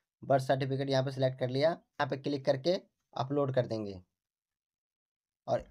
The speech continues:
साथ ही दोस्तों मैं आप लोगों को एक चीज़ बताना चाहता हूँ कि अगर आप लोग जैसे कि कोई पीडीएफ़ बना रहे हैं और पीडीएफ़ का जो नाम आप लिखते हैं, जैसे कि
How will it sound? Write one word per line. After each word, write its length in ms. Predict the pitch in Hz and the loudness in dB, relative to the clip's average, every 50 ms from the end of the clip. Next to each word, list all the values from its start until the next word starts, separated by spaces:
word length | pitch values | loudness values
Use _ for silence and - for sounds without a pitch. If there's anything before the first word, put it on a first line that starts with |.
| - _ _ _ _ _ _ _ - | -20 _ _ _ _ _ _ _ 0
साथ 80 | - 143 | 0 2
ही 60 | 147 | 4
दोस्तों 240 | 160 165 165 180 180 | 2 2 2 4 4
मैं 80 | 180 | 4
आप 100 | 170 175 | 4 4
लोगों 160 | 175 170 170 | 4 4 2
को 40 | 170 | 2
एक 60 | 170 | 0
चीज़ 120 | - 165 156 | -2 -4 -2
बताना 280 | 160 160 170 165 165 151 | 4 6 6 6 6 6
चाहता 280 | 147 143 139 135 151 | 4 2 2 2 0
हूँ 100 | 151 156 | -2 0
कि 100 | 151 - 165 | 2 2 2
अगर 240 | 135 139 139 143 147 | 4 4 6 6 6
आप 160 | 143 143 147 | 6 6 4
लोग 160 | 147 147 151 | 2 0 0
जैसे 200 | 147 139 131 143 | -2 -4 -6 -8
कि 220 | 135 143 156 156 - | -8 -8 -8 -8 -6
कोई 180 | - 147 143 143 | -4 -4 -4 -4
पीडीएफ़ 340 | 135 - 135 135 135 147 139 | -4 -4 -4 -2 0 0 0
बना 220 | 135 139 139 135 | 0 0 2 2
रहे 120 | 131 131 131 | 4 4 2
हैं 60 | 139 | 2
और 80 | 147 131 | 0 -2
पीडीएफ़ 320 | - 139 131 131 135 131 131 | -4 -4 -2 0 0 0 2
का 100 | 143 139 | 0 0
जो 80 | 139 135 | 0 0
नाम 320 | 123 117 123 135 143 147 | 0 0 0 0 0 0
आप 240 | 139 - - 135 127 | -2 -2 -2 -2 -2
लिखते 300 | 123 120 123 - - 123 | -4 -6 -8 -8 -6 -4
हैं, 240 | 117 123 139 156 147 | -2 0 0 0 -2
जैसे 240 | 139 127 131 135 127 | -2 -6 -6 -6 -6
कि 360 | 120 135 139 139 135 131 131 | -4 -4 -4 -2 -4 -6 -8